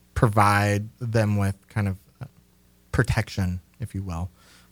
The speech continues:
uh, or at least education around how to protect themselves.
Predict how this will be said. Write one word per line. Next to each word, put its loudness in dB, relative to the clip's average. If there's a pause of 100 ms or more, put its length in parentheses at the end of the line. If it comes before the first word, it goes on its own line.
uh, 2
or 2
at 2
least 0
education -4
around -8
how -10
to -10 (240)
protect -8
themselves. -10